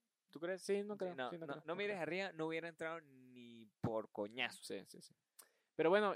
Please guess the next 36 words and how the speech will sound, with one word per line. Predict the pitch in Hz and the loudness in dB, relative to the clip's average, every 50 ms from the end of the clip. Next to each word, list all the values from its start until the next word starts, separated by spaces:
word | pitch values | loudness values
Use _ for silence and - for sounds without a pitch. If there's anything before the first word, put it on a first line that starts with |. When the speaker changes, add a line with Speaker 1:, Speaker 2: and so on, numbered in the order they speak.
| - | 2
Speaker 1:
yo | 160 170 185 | 2 2 4
creo | 190 208 208 185 | 6 6 6 6
que | 190 190 180 - _ _ _ _ _ | 6 4 2 2 _ _ _ _ _
este | 170 180 175 - 190 | 2 2 2 4 4
año | 175 170 170 175 - | 2 4 2 0 -2
hay | 185 | -2
que, | 175 - - - - | -2 -4 -8 -8 -6
hemos | - 170 175 175 160 | -2 -2 -2 -2 -4
celebrado | - 156 139 135 135 139 139 139 | -4 -2 0 0 2 2 2 0
muy | 139 143 147 147 143 | 0 -2 -6 -6 -4
buen | 135 135 135 131 | -2 -4 -4 -4
cine | - - 135 131 123 | -6 -8 -6 -4 -2
el | 120 | -2
año | 123 123 123 | -2 -4 -4
pasado. | - 110 - - 123 127 143 156 - _ | -4 -4 0 2 2 2 2 0 -2 _
Speaker 2:
Sí. | - - 107 101 117 143 | -8 -6 -4 -4 -2 6
Speaker 1:
Ojalá | 147 156 151 151 | 8 10 10 10
es | 143 - | 8 6
que | - 151 | 0 -2
este | 139 - 147 | 2 4 4
año | 143 143 147 156 165 - - _ _ _ _ _ _ | 4 4 2 0 0 -2 -4 _ _ _ _ _ _
también | - 131 127 131 139 143 143 | 2 2 4 4 2 2 4
haya | 139 139 131 | 6 8 8
bastantes | 120 107 - - - 147 147 143 147 135 - - | 8 6 4 2 2 2 2 2 -4 -10 -14 2
buenas | 139 135 143 143 139 131 - | 6 6 6 6 4 0 -2
películas. | - 127 123 127 127 - 147 160 170 165 - - - - _ _ _ | -2 -2 -2 -2 -4 -2 -2 -2 -2 -2 -4 -10 -14 -18 _ _ _
Ya | 143 156 | 6 6
dijimos | 170 165 151 185 190 180 170 170 | 6 6 4 0 -6 -6 -4 -4
el | 170 | -2
año | 170 170 | 0 2
pasado | 165 151 - 165 156 156 | 2 2 4 6 6 6
también, | 151 147 143 143 143 - - | 6 4 0 0 -4 -6 -4
en | - 135 127 131 131 | -2 0 0 0 0
el | 139 127 | -2 2
video | 135 143 156 220 - | 4 6 6 6 4
anterior, | - 143 139 - 135 135 135 139 151 170 233 | 0 -4 -4 -4 -4 -2 -2 -2 -2 -4 -4